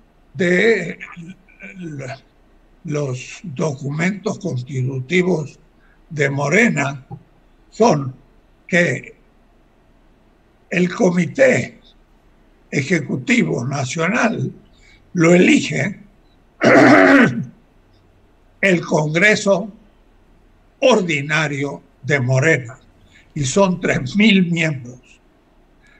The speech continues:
No es una encuestita hecha rápido y por presiones externas, es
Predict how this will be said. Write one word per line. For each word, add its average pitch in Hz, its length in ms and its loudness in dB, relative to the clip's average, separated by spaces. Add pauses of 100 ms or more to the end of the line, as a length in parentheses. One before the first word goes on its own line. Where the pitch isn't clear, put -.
(100)
No 156 160 -2
es 180 180 4
una 151 220 -2
encuestita 151 760 -4
hecha 135 280 -2
rápido 143 680 -4
y 135 400 -6
por 123 340 -6
presiones 127 840 -6
externas, 123 800 -6 (500)
es 160 340 0